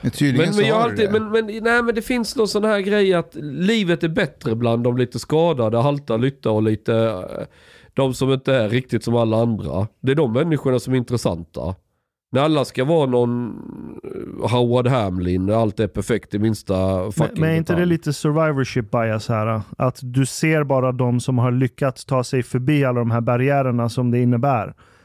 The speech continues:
Speaker 3: Att ha en bokstavskombo eller ha någon sorts fysisk
Speaker 2: Ja,
Speaker 3: defekt.
Speaker 2: men livet, li-, life is a struggle. Det, det är det som är, om, om du, om du lever ditt liv där allt är perfekt och tillrättalagt och det är inga problem
Speaker 3: Men det,
Speaker 2: eller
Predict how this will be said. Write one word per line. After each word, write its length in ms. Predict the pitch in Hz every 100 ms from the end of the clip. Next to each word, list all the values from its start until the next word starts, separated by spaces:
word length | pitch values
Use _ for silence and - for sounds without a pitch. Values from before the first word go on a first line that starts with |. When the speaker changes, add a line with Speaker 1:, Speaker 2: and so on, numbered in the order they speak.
| _
Speaker 3:
Att 180 | 139 123
ha 280 | 139 131 127
en 160 | 123
bokstavskombo 1000 | 127 - - 123 113 - 131 123 117 117 117
eller 140 | 117
ha 160 | 117 123
någon 180 | 120
sorts 380 | 113 123 113 -
fysisk 360 | - 139 127 226
Speaker 2:
Ja, 80 | 202 208
Speaker 3:
defekt. 160 | 208
Speaker 2:
men 100 | 208
livet, 380 | 220 208 180 175
li-, 320 | 180 196 196
life 400 | 190 202 175 170
is 180 | 196 -
a 40 |
struggle. 760 | 165 - 185 107 95 98 113 135
Det, 200 | 156 165
det 80 | 165
är 100 | 170
det 140 | 175
som 140 | 165 185
är, 140 | 175
om, 120 | 165
om 160 | 156 170
du, 100 | 180
om 120 | 190
du 80 | 175
lever 280 | 175 208 180
ditt 180 | 185 180
liv 280 | 180 151
där 80 | 143
allt 220 | 165 147
är 40 | 143
perfekt 440 | - - 151 -
och 100 | 123
tillrättalagt 680 | - 127 - - 113 110 -
och 80 | 123
det 60 |
är 20 | 147
inga 180 | 143
problem 320 | 120 - 139 139
Speaker 3:
Men 80 | 120
det, 80 |
Speaker 2:
eller 80 | 170